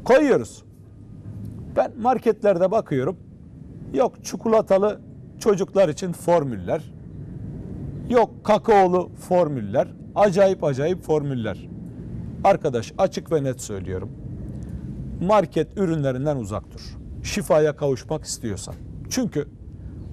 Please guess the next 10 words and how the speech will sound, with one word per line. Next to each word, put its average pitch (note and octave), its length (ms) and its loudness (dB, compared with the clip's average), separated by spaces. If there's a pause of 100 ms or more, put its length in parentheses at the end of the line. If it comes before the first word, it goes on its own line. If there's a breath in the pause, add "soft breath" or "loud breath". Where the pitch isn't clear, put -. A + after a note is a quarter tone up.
(220)
tatlandırıcı G3+ 760 4
koyuyorlar G3+ 600 6
içine. F#3+ 460 0 (1160)
Zararlı A3 680 8
olabilir. A3 580 6 (1300)
İçine B3 360 2
şeker B3+ 440 6
koyuyorlar. A#3+ 640 6 (1120)
Zararlı C#4+ 640 8
olabilir. A#3 600 6